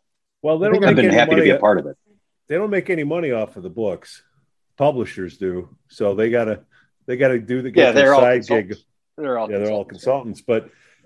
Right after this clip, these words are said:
Speaker 1: But, um, it's one thing to read a book,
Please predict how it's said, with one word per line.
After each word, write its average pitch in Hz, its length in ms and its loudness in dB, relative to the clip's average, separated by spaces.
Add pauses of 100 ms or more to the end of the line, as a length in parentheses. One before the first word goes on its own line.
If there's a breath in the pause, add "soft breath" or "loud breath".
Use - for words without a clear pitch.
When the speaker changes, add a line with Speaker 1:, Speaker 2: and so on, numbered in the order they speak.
(220 loud breath)
Speaker 1:
But, 135 60 -6
um, 123 460 2 (1300 soft breath)
it's 151 160 -6
one 220 240 -2
thing 220 200 -2
to 151 80 0
read 185 260 0
a 160 80 0
book, 107 580 -6